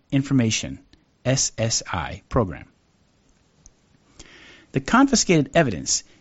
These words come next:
includes videotapes of the Pentagon attack and physical pieces from what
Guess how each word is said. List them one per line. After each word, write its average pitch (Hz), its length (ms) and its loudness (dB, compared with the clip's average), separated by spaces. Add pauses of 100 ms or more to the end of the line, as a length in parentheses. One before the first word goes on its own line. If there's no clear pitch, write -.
includes 160 440 2
videotapes 170 720 2
of 120 120 -4
the 120 60 -4
Pentagon 107 420 0
attack 80 460 -6 (580)
and 175 180 2
physical - 300 2
pieces 123 440 2 (240)
from 147 300 2
what 123 260 2